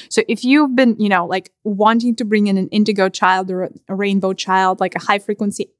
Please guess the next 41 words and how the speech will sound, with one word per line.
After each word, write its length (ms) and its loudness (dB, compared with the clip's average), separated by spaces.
angelic 540 2
being, 500 2
the 60 0
month 260 4
of 80 0
November 340 4
is 220 -4
perfect 760 -2
for 160 -8
you 480 -2
and, 320 2
and 120 0
your 80 -4
partner 380 -4
to 100 -20
conceive. 600 -8
So 500 -2
just 280 -4
saying, 340 -4
seize 360 0
the 80 2
moment, 440 -4
carpe 280 0
diem. 420 -8
And 260 4
again, 420 2
that's, 320 -4
it's 160 -6
that 160 2
expansion. 720 -6
It's 120 -10
like, 160 -2
we 240 -2
have 360 0
a 60 -8
whole 460 2
new 340 6
slew 420 -2
of, 120 0
like, 200 -2
little, 640 0